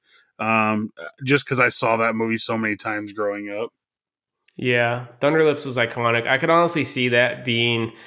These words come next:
Speaker 2: a S T C C exclusive from Mattel at some point, like a Rocky figure and a, a Thunderlips figure. That seems like something they would do, right?
Speaker 1: Oh, a hundred percent. Th-, I mean, dude, they're, they're gonna pump out as much Hulk Hogan merch as they can until he does something else stupid, so.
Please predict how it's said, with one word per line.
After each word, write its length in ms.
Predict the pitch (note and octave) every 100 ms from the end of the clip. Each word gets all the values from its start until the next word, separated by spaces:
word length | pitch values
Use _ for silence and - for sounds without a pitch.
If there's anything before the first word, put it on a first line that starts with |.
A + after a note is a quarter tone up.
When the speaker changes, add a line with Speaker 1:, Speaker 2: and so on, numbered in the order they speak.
| - _ -
Speaker 2:
a 320 | C3 A#2 G#2+
S 200 | C3+ -
T 160 | - A#2+
C 220 | - A#2
C 260 | - A#2+ G2+
exclusive 520 | - - B2+ A#2+ A#2
from 140 | A#2+
Mattel 300 | G#2+ - A2
at 60 | F2
some 160 | A#2 G#2+
point, 260 | A#2+ G#2+
like 120 | G#2+
a 60 | G#2
Rocky 380 | G#2 G#2 G#2 A#2
figure 480 | A#2+ A#2 A2+ A2 G2+
and 380 | - A2+ G#2+
a, 320 | A2 G#2+ G#2+ A2+
a 40 |
Thunderlips 540 | A2+ A2 A2 A2+ A2+
figure. 400 | - B2 B2 A#2+
That 140 | A2+ A2
seems 180 | C3 A2+
like 100 | G#2
something 200 | A2 A2
they 80 |
would 140 | G#2+ G#2
do, 160 | G#2 G2+
right? 220 | G#2 G#2+ - _ _ _ _ -
Speaker 1:
Oh, 140 | B2+
a 40 |
hundred 240 | G#2 B2 G#2+
percent. 460 | G#2 F#2+ G#2+ G#2
Th-, 160 | A#2 - -
I 60 |
mean, 200 | B2+ A2+
dude, 160 | A2+ A#2+
they're, 200 | B2+ C#3+
they're 180 | C3+ D#3
gonna 120 | C#3+
pump 240 | C3 C#3
out 120 | B2+ B2
as 100 | A#2+
much 240 | B2+ A2+
Hulk 240 | C3+ B2
Hogan 440 | B2+ B2 A#2 A#2 A2+ - - -
merch 320 | C3+ C3+ -
as 140 | B2 A2
they 120 | A2+
can 300 | - B2 A#2+
until 260 | A2+ B2 A#2
he 80 |
does 180 | A2 A2+
something 280 | - A#2 A2+
else 160 | A2+ -
stupid, 480 | - A2 A2+ G#2+
so. 300 | - A2 A2